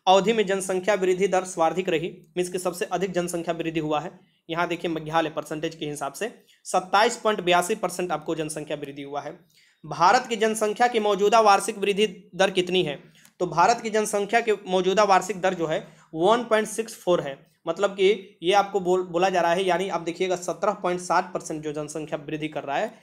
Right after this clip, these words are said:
दस साल में किया था, दो हज़ार एक से लेकर दो हज़ार ग्यारह के बीच में। इसमें आपको दस साल से भाग दीजिएगा यहाँ पर आपको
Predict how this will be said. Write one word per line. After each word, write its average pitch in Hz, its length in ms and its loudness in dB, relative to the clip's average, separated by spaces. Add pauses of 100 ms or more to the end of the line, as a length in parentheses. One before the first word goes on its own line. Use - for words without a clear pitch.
(200)
दस 233 260 4
साल 180 140 6
में 160 120 -4
किया 143 140 -6
था, 139 100 -10
दो 156 100 -2
हज़ार 160 160 -2
एक 175 120 -2
से 175 100 -6
लेकर 170 160 -2
दो 160 100 -2
हज़ार 160 200 -2
ग्यारह 151 300 -4
के 147 120 -8
बीच 135 180 -12
में। 139 140 -14 (300)
इसमें 196 240 0
आपको 226 280 4
दस 202 240 2
साल 214 120 4
से 208 120 -4
भाग 175 280 0
दीजिएगा 156 340 -2
यहाँ 156 160 -6
पर 156 120 -8
आपको 180 260 -6